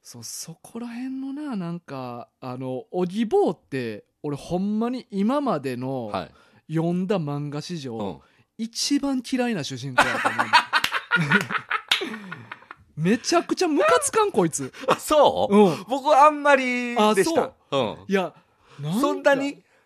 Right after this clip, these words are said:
Speaker 1: なんかな、
Speaker 2: うん。
Speaker 1: あの、鬱陶しいというか、<laughs> そら、こ-、なんか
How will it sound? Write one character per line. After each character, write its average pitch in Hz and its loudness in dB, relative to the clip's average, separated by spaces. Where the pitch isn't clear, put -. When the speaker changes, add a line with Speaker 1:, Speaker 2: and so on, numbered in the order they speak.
Speaker 1:
な 165 -2
ん 381 -6
か 190 -6
な、 143 -6
Speaker 2:
う - 2
ん。 135 2
Speaker 1:
あ 151 -4
の、 156 -8
鬱 302 0
陶 359 -2
し - -6
い 151 -8
と 135 -10
い 131 -6
う 120 -12
か、 - 2
<laughs> - -6
そ 156 -6
ら、 156 -2
こ-、 - -10
な 247 -2
ん 392 -8
か 156 -4